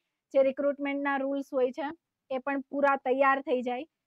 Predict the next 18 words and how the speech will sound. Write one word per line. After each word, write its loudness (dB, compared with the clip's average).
પછી -2
તમારી -2
એડવર્ટાઇઝ -2
બહાર -2
પડશે, -8
પરંતુ -6
તમારી -4
જગ્યાની -2
મંજૂરી -2
આવી -4
ગઈ -6
છે -12
કે 4
આઠસો -2
પચીસ 2
જગ્યા 0
ભરાવાની -4
છે. -20